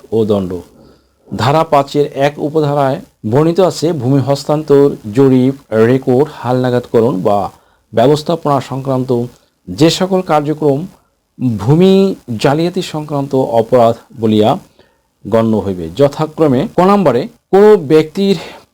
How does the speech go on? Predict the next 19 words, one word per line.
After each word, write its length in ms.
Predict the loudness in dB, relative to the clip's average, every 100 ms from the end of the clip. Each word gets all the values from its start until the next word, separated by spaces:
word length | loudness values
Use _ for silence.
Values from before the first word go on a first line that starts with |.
| _
ক্ষতি 260 | -4 -2 0
বা 320 | 0 0 -2 -2
অনিষ্ট 400 | 0 0 -2 -4
সাধন 400 | -6 -4 -2 -2
করিবার 420 | -2 -2 0 0 0
বা 140 | -2
কোনো 320 | -2 -2 -2 -6 _ _ -14
দাবি 420 | -2 0 0 0 2
বা 300 | 2 0 -2
অধিকার 500 | -4 -2 -2 0 0
সমর্থন 500 | -2 -6 -6 -6 -10
করিবার 380 | -6 -4 -2 -2
অথবা 360 | -2 0 2 0
কোনো 340 | 0 -4 -4 -8 _ _ -10
ব্যক্তিকে 520 | -2 -2 -2 -10 -6
কোনো 200 | -4 -2
সম্পত্তি 680 | -4 -6 -6 -8 -2 -2 -2 -4 _ _ _ 0
পরিত্যাগ 560 | 0 0 -2 0 0
বা 260 | 0 0